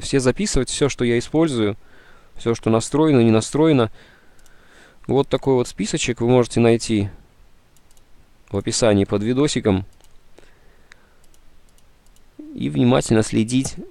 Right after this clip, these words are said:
какие кнопочки я нажимаю, м, если успеете. Так, Деварс есть. Э, Джеймсон Irish Whiskey. Джамисон Джеймсон. Search.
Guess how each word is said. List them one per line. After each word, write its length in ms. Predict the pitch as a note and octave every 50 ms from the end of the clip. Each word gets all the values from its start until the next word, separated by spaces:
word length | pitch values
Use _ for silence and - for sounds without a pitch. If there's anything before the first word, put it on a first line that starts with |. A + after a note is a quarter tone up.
| - -
какие 320 | - G#2 G2+ - B2 C3 B2+
кнопочки 420 | - A#2+ B2 B2 B2 - - -
я 160 | A2+ G#2+ A2
нажимаю, 580 | A2 A2 G2+ G2+ G#2 G2+ G2 F#2+ F#2 F2+ F2+ F2+ - - - - - - - - - - - - - - - - - - - - - _ - - - - -
м, 280 | A2 G#2+ G2+ F#2 F#2 F#2
если 280 | F#2 F2+ F2 - G#2+
успеете. 580 | G#2+ G#2 - - - G#2+ G2 F#2+ F#2+ - - G2+ - - - - - - - - - - - - - _ - - - _ - - - - - - -
Так, 380 | A#2+ A2 F2+ D#2+ - F#2 F2+
Деварс 480 | F#2+ A2 A#2 A2+ A2 G2+ G2+ - - -
есть. 540 | - G2+ G#2+ C3 B2+ F#2+ - - - - - -
Э, 300 | - G2+ F2+ F2+ F#2 F#2+
Джеймсон 720 | F#2+ F#2 F#2+ G2 A#2+ D3 C3+ A2 - - - F#2+ F2+ -
Irish 560 | - G#2 F#2+ F#2 F#2 F#2 G2 F#2+ - - -
Whiskey. 520 | G#2 G#2 G#2 - - - - - - G#2 G2 - - - - - - - - - - - - - - - - - - - - - _ _ - - - - - - - - - - - - _ - - - - - - - - -
Джамисон 1160 | - G2 G2 G#2 G#2 G#2 G#2 G#2 F#2+ F#2+ G2 G2+ G2 - - - - - - G2+ G2 G2 G2 G2
Джеймсон. 580 | - - G#2+ G#2+ G#2+ G#2 - - - - - - - - - - - - - - - _ - - _ - - - - - _ _ -
Search. 720 | - - - - - G2+ - - - - - - -